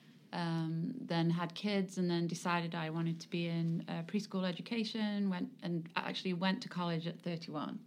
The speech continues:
So I, I didn't go to college straight from school. Um, I waited. <laughs> So,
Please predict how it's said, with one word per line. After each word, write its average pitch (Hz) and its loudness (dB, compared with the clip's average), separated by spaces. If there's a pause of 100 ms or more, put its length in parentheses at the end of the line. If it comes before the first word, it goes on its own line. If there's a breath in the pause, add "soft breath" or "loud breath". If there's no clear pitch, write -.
So - -8
I, 170 0 (640 loud breath)
I 185 4
didn't 196 8
go 202 8
to 190 -2
college 175 2
straight - 0
from 160 0
school. 156 -2
Um, 165 -2
I 170 0
waited. 160 -2
<laughs> - -20
So, - -10